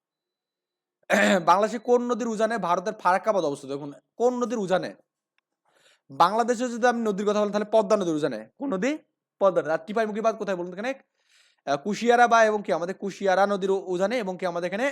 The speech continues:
<clears throat> সুরমা। তাহলে পাঁচ নাম্বার পারলাম। ছয় নাম্বার দেখুন, ভা-, আহ, ফারাক্কাবাদ তৈরি হয় কোন নদীর উপরে এখানে বলুন তো এখানে?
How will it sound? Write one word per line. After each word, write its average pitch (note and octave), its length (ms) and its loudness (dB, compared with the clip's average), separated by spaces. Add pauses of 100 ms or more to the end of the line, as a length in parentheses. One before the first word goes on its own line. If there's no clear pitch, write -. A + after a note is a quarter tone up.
(120)
<clears throat> F3+ 880 -6
সুরমা। E3+ 420 -6 (2250)
তাহলে D#3+ 160 -4
পাঁচ F3+ 260 2
নাম্বার A3 140 2
পারলাম। G3+ 260 2
ছয় G#3+ 200 2
নাম্বার A3+ 180 -2
দেখুন, A3 220 -2
ভা-, D#3 140 -8
আহ, C#3+ 240 4
ফারাক্কাবাদ G3+ 460 2 (100)
তৈরি G#3+ 280 -2
হয় A3 220 4
কোন A3 340 -8
নদীর F3 160 -4
উপরে D3 240 -6
এখানে C#3+ 160 -8
বলুন D3+ 180 -8
তো F3+ 60 -10
এখানে? G#3+ 260 -6